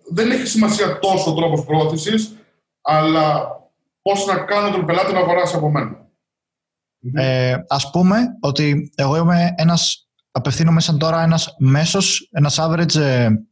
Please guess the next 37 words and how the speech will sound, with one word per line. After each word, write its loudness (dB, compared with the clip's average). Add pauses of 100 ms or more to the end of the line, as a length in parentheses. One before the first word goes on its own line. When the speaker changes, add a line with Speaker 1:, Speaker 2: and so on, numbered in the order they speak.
(100)
Speaker 2:
άνθρωπος 0
που 0
κάνει 2
αγορές 0
στο 0
online 2 (140)
σε -6
πράγματα 2
που, 0 (280)
εντάξει, -6
δεν 0
τον 2
ενδιαφέρουν 2
και 0
πάρα 0
πολύ. 0 (280)
Για -2
παράδειγμα, 0
είπες -2 (300)
για 0
ένα 0
ποντίκι. -2 (640)
Θέλω -2
λοιπόν 0
εγώ 0
τώρα -2
να 0
πάω -2
και 2
να 0
πάρω 0
ένα 2
καινούριο 2
ποντίκι 0
στον 2
υπολογιστή 0
μου. 0